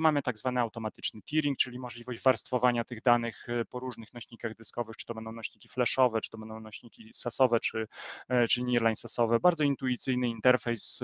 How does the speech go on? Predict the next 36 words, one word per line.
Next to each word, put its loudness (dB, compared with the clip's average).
w -20
H -2
T 2
M 0
L 0
u -6
piątym. -4
Te 4
macierze 4
są, -8
e, 2
od 0
dwa -16
tysiące -2
szesnastego 0
roku, 0
czyli -8
jak-, -2
jakiś -2
tam -2
czas, -2
natomiast -2
w 0
dwa 2
tysiące -10
dziewiętnastym, -2
czyli, -8
em, -2
trzy 2
lata 10
temu, 4
tak, 0
em, 2
wprowadziliśmy 0
tą -6
serię 2